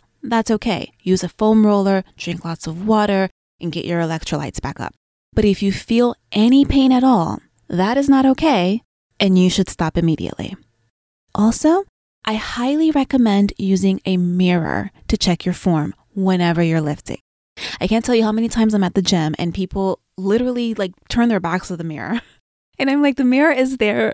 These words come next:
for you to check your form. It's not there for you to check yourself out and take selfies. It is there for you to check your form,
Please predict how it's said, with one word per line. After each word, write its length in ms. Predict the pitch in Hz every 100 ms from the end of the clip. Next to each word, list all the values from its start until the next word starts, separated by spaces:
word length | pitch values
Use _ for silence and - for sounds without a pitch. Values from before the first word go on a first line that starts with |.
| -
for 160 | - 226
you 220 | 208 202
to 80 | 202
check 240 | - 185
your 100 | 190
form. 360 | 196 160 - -
It's 220 | 185 -
not 200 | 190 254
there 220 | 330 320
for 180 | 302 -
you 160 | 285 285
to 80 | 262
check 240 | - 262
yourself 320 | 196 208 202 202
out 160 | 185
and 100 | 175
take 180 | - 170
selfies. 460 | - 156 - 71 - - - -
It 120 | 202
is 160 | 208 208
there 260 | 214 214
for 140 | 220 226
you 240 | 214 190
to 100 | 185
check 340 | 185 185 165 -
your 240 | 175 165
form, 420 | - 156 - -